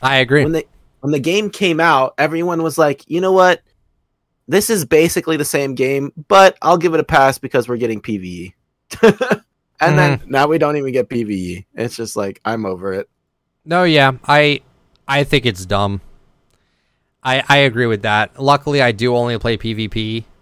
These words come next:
Speaker 1: so I wasn't that disappointed, but at the same time, yeah, I'm pretty disappointed.
Speaker 2: It was gonna be so cool, man.
Speaker 1: I suppose.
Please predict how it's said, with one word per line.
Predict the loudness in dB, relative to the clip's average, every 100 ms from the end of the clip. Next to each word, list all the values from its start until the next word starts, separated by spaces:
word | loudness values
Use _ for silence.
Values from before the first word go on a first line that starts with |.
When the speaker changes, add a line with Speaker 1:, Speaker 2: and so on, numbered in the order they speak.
| _
Speaker 1:
so | -4 -2
I |
wasn't | 2 0 0 -6 -10 _ _ _ _ -20
that | -2 2 2 2
disappointed, | -4 -4 -2 -2 0
but | -2
at |
the | -4
same | -6 -6
time, | -6 -6
yeah, | -8
I'm | -6
pretty | -6 -6
disappointed. | -10 -10 -10 -8 -12 -16 _ _ _ _ _ _ _ _ _
Speaker 2:
It | -14
was | -10
gonna | -10 -8
be | -10
so | -8 -8 -8
cool, | -8 -8 -6 -6
man. | -8 -8 -8 -8 -10 -14 _ _ _ _ _ _ _ _ _ _ _ _ -8
Speaker 1:
I | -6
suppose. | -6 -10 -10 -12 -16 -20